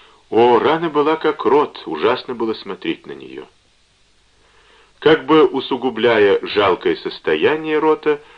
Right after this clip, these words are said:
его желудок вновь забурчал. Рот перевернулся на грудь, слабо отрыгивая.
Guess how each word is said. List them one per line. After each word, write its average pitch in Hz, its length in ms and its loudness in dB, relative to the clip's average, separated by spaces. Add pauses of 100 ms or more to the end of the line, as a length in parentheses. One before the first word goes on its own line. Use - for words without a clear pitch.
(100)
его 104 300 2
желудок 117 500 0
вновь 92 380 -2
забурчал. 90 800 -6 (400)
Рот 117 340 4
перевернулся 98 800 -2
на 78 140 -4
грудь, 98 380 -4 (260)
слабо 95 420 -2
отрыгивая. 67 800 -10